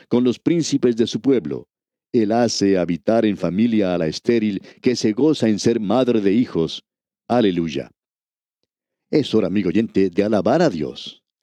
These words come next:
Si hay algo que nosotros podemos lograr al pasar a través de este libro de Salmos, quedaríamos satisfechos si el pueblo de Dios a través de todas las naciones alabaran a Dios. Aleluya. Cuéntele esto, amigo oyente, a alguien en el día de hoy,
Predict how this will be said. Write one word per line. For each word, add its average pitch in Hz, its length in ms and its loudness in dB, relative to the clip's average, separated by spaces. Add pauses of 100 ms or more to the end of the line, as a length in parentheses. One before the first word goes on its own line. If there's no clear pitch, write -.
(120)
Si - 140 0
hay 139 140 2
algo 135 180 -2
que 104 100 0
nosotros 104 420 0
podemos 98 380 0
lograr 87 400 0
al 101 120 0
pasar 113 360 0
a 110 60 2
través 90 340 0
de 101 60 4
este 90 220 -2
libro 98 240 2
de 80 80 -2
Salmos, 131 500 0 (420)
quedaríamos 135 460 0
satisfechos 117 720 0
si - 80 0
el 85 100 -2
pueblo 123 300 2
de 90 120 0
Dios 113 300 0
a - 60 0
través 107 340 2
de 104 80 2
todas 156 480 -2
las 95 140 -2
naciones 127 460 0 (140)
alabaran 120 540 0
a 104 80 2
Dios. 73 460 -8 (260)
Aleluya. 131 760 0 (320)
Cuéntele 110 580 2
esto, 95 180 -2
amigo 95 180 0
oyente, 113 380 0 (120)
a 120 220 -2
alguien 143 280 0
en 104 100 -2
el 95 100 -2
día 92 160 2
de 82 80 -4
hoy, 71 300 -8